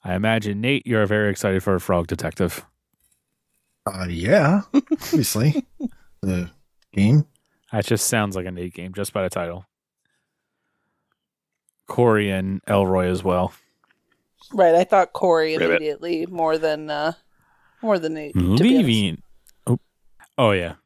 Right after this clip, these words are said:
Speaker 1: Yeah, I probably should have thought Corey first. But we also have a couple of games that have been announced that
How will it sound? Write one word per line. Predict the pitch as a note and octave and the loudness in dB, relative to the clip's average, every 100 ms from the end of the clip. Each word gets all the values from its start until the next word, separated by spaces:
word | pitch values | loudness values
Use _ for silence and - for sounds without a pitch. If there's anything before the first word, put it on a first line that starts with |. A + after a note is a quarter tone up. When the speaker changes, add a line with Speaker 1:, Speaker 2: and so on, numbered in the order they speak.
| - | -8
Speaker 1:
Yeah, | B2+ A#2 | -2 0
I | |
probably | A#2 A2 G2 | 0 -2 -4
should | - F#2 | -6 -6
have | |
thought | F#2 F2 | -6 -8
Corey | - F#2+ E2+ | -6 -8 -8
first. | - E2+ E2 - - _ _ _ _ - - - | -10 -12 -12 -14 -18 _ _ _ _ -20 -12 -2
But | D#3+ G2+ - - - - - _ _ _ _ _ | 0 0 -2 -10 -14 -20 -20 _ _ _ _ _
we | B2 | 0
also | G2+ F#2 G2+ | 2 2 0
have | F#2 F2+ E2+ E2+ F#2 - | 0 2 0 -2 -4 -10
a | G2+ F2+ | -8 -4
couple | F#2 F2+ | -2 -2
of | F2 | -2
games | F2 E2 | -6 -6
that | F2+ E2+ | -6 -4
have | F2 | -6
been | E2+ F2 | -6 -4
announced | F2 F2+ F#2 - | -2 -2 -2 -4
that | E2+ | -6